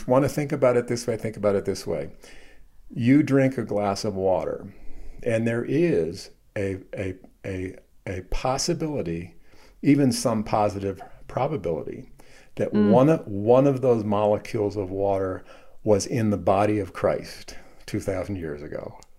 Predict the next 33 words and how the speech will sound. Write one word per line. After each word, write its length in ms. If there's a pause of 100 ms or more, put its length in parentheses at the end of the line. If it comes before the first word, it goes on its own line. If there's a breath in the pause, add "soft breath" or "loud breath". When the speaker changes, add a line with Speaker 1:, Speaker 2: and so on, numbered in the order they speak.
(300)
Speaker 2:
<laughs> 520
That's 220
amazing. 880
<laughs> 80 (2000 loud breath)
Speaker 1:
So 180
there's 240
another 340
Speaker 2:
Oh. 20
Speaker 1:
ex-, 160
there's 240
another 320
connection. 560
Okay, 220
now 180
think 220
about 340
the 140
molecules 880
that 100
Speaker 2:
Yes. 20
Speaker 1:
are 140
in 140
the 60
body. 500 (520 soft breath)
Where 320
are 60
those 240
Speaker 2:
Yes. 80
Speaker 1:
molecules 920
coming 320
from? 440
And, 240
and 500